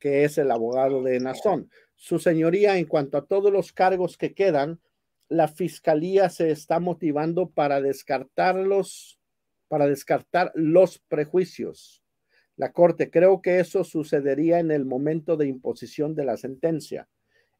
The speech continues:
El señor Jackson, siempre y cuando conste en acta que esto es parte del acuerdo.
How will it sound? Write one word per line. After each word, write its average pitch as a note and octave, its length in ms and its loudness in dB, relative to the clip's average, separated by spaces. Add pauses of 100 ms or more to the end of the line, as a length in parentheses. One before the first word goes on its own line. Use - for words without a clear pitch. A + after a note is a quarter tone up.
(100)
El C#3 160 0
señor D3 500 2
Jackson, E3 640 -2 (240)
siempre G3+ 600 4
y G3+ 60 0
cuando F#3+ 460 0
conste F3+ 600 0
en D3+ 340 -2
acta D#3+ 640 0
que D3+ 260 -4
esto F3 380 0
es E3 120 -2
parte D3 440 0
del C#3 160 2
acuerdo. D3+ 560 2